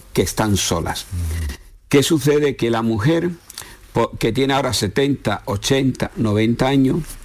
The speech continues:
fue educada hace setenta, ochenta, noventa años en que tenía que ser autónoma en su domicilio.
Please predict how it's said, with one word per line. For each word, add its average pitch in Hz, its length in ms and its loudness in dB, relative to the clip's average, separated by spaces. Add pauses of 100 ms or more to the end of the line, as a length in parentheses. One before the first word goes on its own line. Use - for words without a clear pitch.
(380)
fue 156 420 4
educada 143 720 0 (480)
hace 127 440 0
setenta, 123 720 0
ochenta, 107 640 -2
noventa 104 480 0
años 147 320 2 (460)
en 120 180 2
que 120 120 2
tenía 120 280 2
que 143 120 0
ser 156 340 2
autónoma 143 1000 0
en 123 160 -2
su 113 200 0
domicilio. 104 680 0